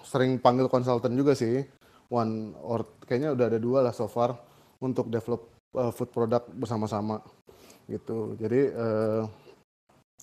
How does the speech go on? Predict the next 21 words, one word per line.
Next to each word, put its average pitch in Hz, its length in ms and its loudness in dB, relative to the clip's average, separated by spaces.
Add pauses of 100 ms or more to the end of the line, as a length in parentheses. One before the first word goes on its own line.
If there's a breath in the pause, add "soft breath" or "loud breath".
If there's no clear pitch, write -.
(1000 soft breath)
eh, 139 240 6
I 135 160 4
think 190 240 6
R 135 240 6
and 135 160 4
D 135 240 4
itu 202 400 8
se-, - 320 -8
harus 135 720 2
konsisten 139 720 6
dan, 120 480 2
eh, 123 320 4 (480 soft breath)
yang, 127 400 4
eh, 95 480 -8
kenapa 143 320 4
kita 131 400 6 (560)
pakai 131 480 4
yang 135 240 0
eksternal, 135 560 2
alasannya 135 560 2 (480 soft breath)
karena, 147 400 4